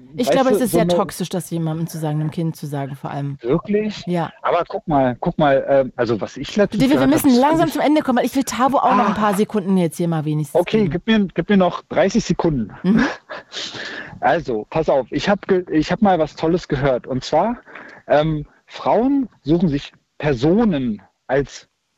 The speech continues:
Speaker 2: Ro-, äh, äh, als Rollenvorbilder aus, ja? Aber, ähm, bei,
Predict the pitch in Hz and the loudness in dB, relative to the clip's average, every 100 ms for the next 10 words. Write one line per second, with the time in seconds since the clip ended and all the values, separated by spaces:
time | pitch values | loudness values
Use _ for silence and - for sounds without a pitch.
0 | _ - 123 117 160 156 147 151 156 147 | _ -8 -4 0 0 2 2 2 4 4
1 | 143 135 131 - - 139 160 160 156 139 | 4 0 -2 -4 0 2 2 0 -2 -4
2 | 127 - - 139 135 127 117 98 95 101 | -6 -12 -6 -2 0 2 2 0 -4 -12
3 | - 107 117 214 - - - - - _ | -10 -4 0 0 -2 -12 -20 -20 -20 _
4 | 117 131 143 143 143 _ 139 143 151 151 | -2 0 2 0 -2 _ 0 0 -2 -4
5 | _ _ 127 135 135 | _ _ 0 2 2